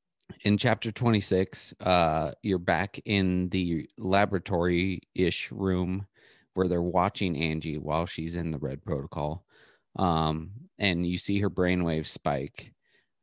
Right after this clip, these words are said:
Um, uh, the people there say her mind was fracturing. Barnes, Jake Barnes, says to reboot her and tells Randy, "Don't worry, this is gonna work."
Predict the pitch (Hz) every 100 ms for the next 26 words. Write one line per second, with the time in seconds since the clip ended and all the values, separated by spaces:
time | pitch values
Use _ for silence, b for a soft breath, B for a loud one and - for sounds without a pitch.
0 | - 87 78 80 80 80 80 - _ 78
1 | 76 _ 104 92 73 57 65 85 95 -
2 | 120 104 98 92 95 - 92 95 95 98
3 | 90 95 90 - 85 76 82 - 87 85
4 | 82 87 98 _ _ _ _ - 98 92
5 | 90 107 107 104 - - _ _ - 90
6 | 90 85 71 67 - - - - 87 90
7 | - - 107 92 87 - - 101 92 110
8 | 135 95 80 82 110 - _ _ 95 90
9 | 87 95 90 90 90 90 101 123 117 139
10 | 160 110 101 117 127 127 135 120 127 87
11 | -